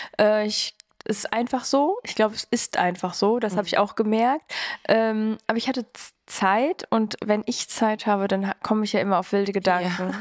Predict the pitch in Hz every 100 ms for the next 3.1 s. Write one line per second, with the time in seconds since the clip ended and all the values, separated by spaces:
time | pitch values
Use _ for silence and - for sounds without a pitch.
0 | - 214 202 190 190 - 202 - - -
1 | - _ - - _ - - - - 240
2 | 240 233 233 208 196 214 - 208 196 202
3 | 240